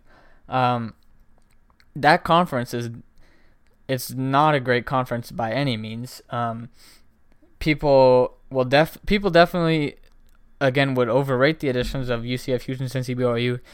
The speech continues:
Uh, although these schools have had good years, U C F had the undefeated season. Houston's had a couple good seasons. Cincinnati, uh, just coming off an undefeated season, uh, up until the Peach Bowl. Um,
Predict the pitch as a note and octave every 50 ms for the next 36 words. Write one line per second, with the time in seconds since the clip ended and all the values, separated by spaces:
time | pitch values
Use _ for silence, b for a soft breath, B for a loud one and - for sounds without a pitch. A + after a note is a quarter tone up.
0 | B B B B B B B - B2+ B2+ A#2+ A#2 B2+ C3 C#3 D#3 D#3+ F3 F3 E3
1 | - - D#3+ D#3+ D#3+ - D3+ C3 - D3+ D3 D3+ D3 C3+ C3+ B2 B2 A#2+ A#2 A#2+
2 | A#2 A2+ A#2 A2+ - - B2+ C3+ C#3 - - D3 C#3 C3 - - C#3 C#3 D3 C#3+
3 | C3+ A#2+ A#2+ A#2 - - B2+ A#2+ A#2+ - - B2 B2+ C3 C3 C3+ C#3 E3+ E3+ -
4 | - D3 - - C3+ C3 B2+ B2 A#2+ A2+ - - - _ _ - _ _ - D3
5 | C#3 C#3 C#3+ C3 C3+ C3 B2+ - - C#3+ C3 B2 A#2 - - D#3 C#3+ - C#3+ D3+
6 | E3 F3 F3 D#3+ B2+ A2+ B2 b b b b b b b b b - A#2 A#2 A#2
7 | B2 C3+ B2+ - - D3 C3+ C3+ C3 B2+ B2+ - C3 - G2+ C3 C3 C3 - -
8 | C#3 C3 B2 A#2+ - - C3+ C3 C3+ C3+ C3 B2 B2 B2 B2 A#2+ - _ _ _
9 | - B2 A#2+ A#2 A2+ A2 A2 - _ - B2+ B2 - C3 A#2+ - C3+ B2+ B2+ B2+
10 | B2+ B2 A#2 A2 - F3+ E3 - - - A#2 C#3+ - b b b b b b b
11 | b b b b b _ _ _ _ _ _ _ _ _ _ _ _ - B2+ B2
12 | B2 A#2+ A#2 A#2 A2+ A2 - -